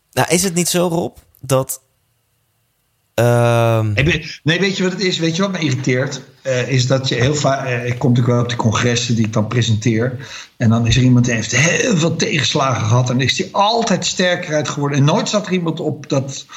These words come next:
Speaker 2: podium die er s-, die er slechter van is geworden.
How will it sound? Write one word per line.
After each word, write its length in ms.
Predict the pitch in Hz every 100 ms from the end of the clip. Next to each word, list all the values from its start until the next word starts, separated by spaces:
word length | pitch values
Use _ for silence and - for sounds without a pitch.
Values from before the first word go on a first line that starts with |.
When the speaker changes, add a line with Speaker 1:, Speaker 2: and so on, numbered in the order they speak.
| - - -
Speaker 2:
podium 580 | - 147 143 143 143 131 131
die 200 | 147 139
er 100 | 120
s-, 300 | - - -
die 280 | 127 143 131
er 340 | 131 131 131 -
slechter 640 | - - 214 - 135 107
van 220 | 120 120 110
is 120 | -
geworden. 520 | 131 104 95 -